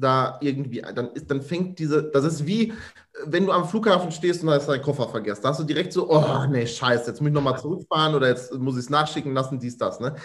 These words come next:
Weil es heißt ja Customer Journey, ja? Es ist ein, es ist halt, in dem Moment ist es halt eine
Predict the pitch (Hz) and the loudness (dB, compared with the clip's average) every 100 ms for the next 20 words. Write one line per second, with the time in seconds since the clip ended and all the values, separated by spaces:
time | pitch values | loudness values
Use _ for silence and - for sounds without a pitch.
0 | - - - 147 160 151 127 131 180 180 | -18 -6 2 4 4 2 0 2 -2 -4
1 | - 110 107 - - 131 135 175 185 131 | -8 -6 -6 -8 -8 -4 -2 -2 -6 -10
2 | 120 117 170 196 110 90 78 127 147 135 | -12 -2 2 4 2 0 -2 0 0 -2
3 | 160 139 139 - - 127 - - 165 160 | -6 -8 -10 -8 -8 -8 -12 -10 -2 -2
4 | 156 - 107 143 139 165 165 165 165 170 | -4 -10 -8 0 2 2 2 0 0 0
5 | 151 151 160 143 147 143 143 | -4 -2 0 0 2 2 0